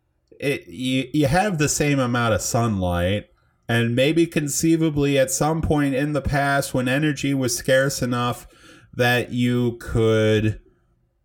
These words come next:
maybe move people's days around so that when they started at six in the morning, because they were always gonna start at six in the morning, that maybe six in the morning was a little bit later in the day so that there was sunlight at six in the morning.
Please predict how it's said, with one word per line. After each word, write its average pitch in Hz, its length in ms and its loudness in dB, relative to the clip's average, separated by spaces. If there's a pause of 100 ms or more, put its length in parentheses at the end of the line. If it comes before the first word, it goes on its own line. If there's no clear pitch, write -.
(180)
maybe 120 680 0
move 123 360 -2
people's 131 440 0 (200)
days 123 380 2
around 110 420 2
so 110 160 -2
that 107 220 0
when 110 160 -2
they 107 120 2
started 117 420 0
at 104 180 2
six - 380 -4
in 113 100 -2
the 101 80 -2
morning, 107 640 0 (480)
because 104 380 0
they 113 120 2
were 107 180 4
always 117 360 2
gonna 104 200 -2
start 110 300 -2
at 101 140 -2
six - 340 -4
in 110 80 -4
the 98 80 -2
morning, 101 600 0 (440)
that 98 440 0
maybe 117 420 2
six - 360 -4
in 104 200 -2
the 101 80 -2
morning 110 400 0
was 98 180 0
a 104 60 -2
little 110 240 0
bit 104 160 0
later 110 340 2
in 98 100 -2
the 95 100 -2
day 98 240 0
so 101 180 -2
that 98 200 -2
there 101 100 0
was 92 200 -2
sunlight 120 420 0
at 85 120 0
six - 320 -6
in 95 80 -4
the 90 80 -4
morning. 90 480 -2